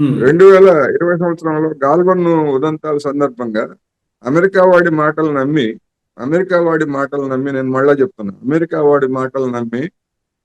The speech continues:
Speaker 2: చైనా తోటి మనకి లడాయి వచ్చింది, వాడు రెచ్చగొట్టాడు.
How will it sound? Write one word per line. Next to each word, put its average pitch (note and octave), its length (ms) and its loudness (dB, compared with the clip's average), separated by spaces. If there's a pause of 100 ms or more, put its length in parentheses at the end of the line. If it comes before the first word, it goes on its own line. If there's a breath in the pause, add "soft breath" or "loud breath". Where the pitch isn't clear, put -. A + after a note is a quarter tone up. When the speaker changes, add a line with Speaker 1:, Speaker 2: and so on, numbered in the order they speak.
(120)
Speaker 2:
చైనా D3+ 240 0
తోటి C3+ 440 -4
మనకి B2+ 340 -4
లడాయి B2 360 0
వచ్చింది, - 420 -10 (840)
వాడు C3+ 180 2
రెచ్చగొట్టాడు. C3+ 640 0